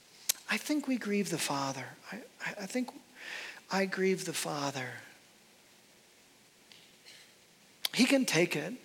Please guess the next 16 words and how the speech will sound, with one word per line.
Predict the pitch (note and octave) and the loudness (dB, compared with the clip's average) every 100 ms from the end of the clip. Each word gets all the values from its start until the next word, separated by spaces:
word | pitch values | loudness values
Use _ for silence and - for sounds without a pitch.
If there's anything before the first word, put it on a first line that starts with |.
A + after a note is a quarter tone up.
| - | -10
I | |
mean, | F3 E3+ D#3+ | -6 -2 -2
I, | E3 G3 - - - - - - - - - - - - - - - - | -6 -10 -18 -20 -20 -20 -20 -20 -20 -20 -20 -20 -20 -20 -20 -20 -20 -6
but | F3+ F#3 | 0 0
when | F3+ | 0
I | E3+ | 2
say, | D#3 F#3+ F3+ | 4 4 2
"Why | F3+ F#3+ E3+ | 0 0 0
God?" | F3 F#3+ D#3 C3+ C#3 C3 - - - - - - - - - - - - - - - - - - - - - - - - - - - | 0 0 -2 -4 -6 -14 -20 -20 -20 -20 -20 -20 -20 -20 -20 -20 -20 -20 -20 -20 -20 -20 -20 -20 -20 -20 -20 -20 -20 -20 -20 -16 -4
and | D3+ | -4
I'm | D3 | 0
tempted | F#3 F#3 F3 | 0 0 0
to | E3 | -2
give | D#3+ D3 | 0 0
up, | D3 D3+ | 0 -2
I, | F#3 | -4